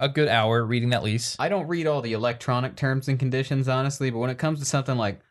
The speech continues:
Speaker 2: apartment complexes
Speaker 1: Yeah.
Speaker 2: or jobs,
Speaker 1: When it's big.
Speaker 2: or I read every word of that <laughs> contract before I sign it.
Speaker 1: Mm-hmm. Yeah, so I know all the things. Like, for instance,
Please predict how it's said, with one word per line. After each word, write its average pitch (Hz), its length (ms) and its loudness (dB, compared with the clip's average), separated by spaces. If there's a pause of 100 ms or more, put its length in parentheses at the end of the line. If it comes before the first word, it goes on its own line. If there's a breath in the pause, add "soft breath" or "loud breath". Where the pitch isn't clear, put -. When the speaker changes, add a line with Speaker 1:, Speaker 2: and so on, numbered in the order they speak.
(100)
Speaker 2:
apartment 131 540 -2
complexes 120 720 0
Speaker 1:
Yeah. 101 140 2
Speaker 2:
or 92 140 -2
jobs, 107 760 -2
Speaker 1:
When 123 140 0
it's 117 100 -2
big. 107 300 2
Speaker 2:
or 101 320 0 (280)
I 117 120 0
read 123 320 -2
every 117 400 -2
word 92 720 0 (280)
of 123 240 0
that 127 220 -2
<laughs> 127 100 0
contract 123 560 0
before 104 320 -2
I 101 80 0
sign 92 400 -4
it. 87 60 -2
Speaker 1:
Mm-hmm. 123 400 2 (540)
Yeah, 127 200 2
so 117 240 0
I 113 220 4
know 113 160 4
all 117 180 4
the 113 60 -2
things. 135 260 0
Like, 107 140 0
for 117 180 0
instance, 127 480 -2